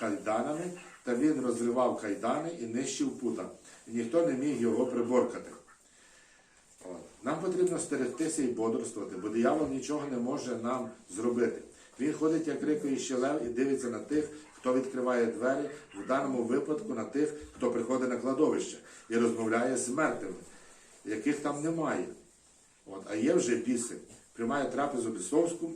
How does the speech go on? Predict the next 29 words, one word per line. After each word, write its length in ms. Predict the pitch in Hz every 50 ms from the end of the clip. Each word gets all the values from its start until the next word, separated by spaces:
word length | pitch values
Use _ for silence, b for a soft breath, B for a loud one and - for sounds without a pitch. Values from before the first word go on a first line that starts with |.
| -
і 60 | - 110
входить 540 | - - - 123 127 123 120 120 117 -
в 40 | 110
них. 200 | 113 - - - - - _ _ _
Тобто 400 | - 131 127 - - - - 131
людина, 280 | 147 151 147 127 120 117
яка 260 | 120 117 117 143 135
вж-, 400 | 123 120 117 131 - - - 120
вживає 380 | 101 104 120 139 151 156 160
піщу 320 | 160 160 160 160 - - 139
на 100 | 127 131
кладбищі, 560 | 117 123 107 101 - 107 104 - - 131 135 - B B B B B B B
от, 320 | B 120 127 131 117 - -
в 60 | -
цей 220 | - 131 135 135
день, 260 | 131 131 135 135 139 135 B B B B B B -
вона 240 | 98 113 113 139 147
вживає 520 | 143 113 104 117 113 117 131 143 147 151
трапезу 520 | 131 - 123 113 117 127 - 131 117 113 120
бісовську. 560 | 117 123 - - 135 120 - - - - - - - - B B B B B B B
Коли 140 | - 123 143
ми 120 | 156 156
з 60 | 135
вами 180 | 139 143 147 139
приймали 480 | 135 135 135 135 135 131 131 127 117 117
причастя, 640 | - - - - - - - - - - 170 165 165 B B B B B
ми 180 | 104 123 139 147
їли, 360 | 147 147 151 147 143 143 139 B B B B B B -
е, 180 | 110 110 107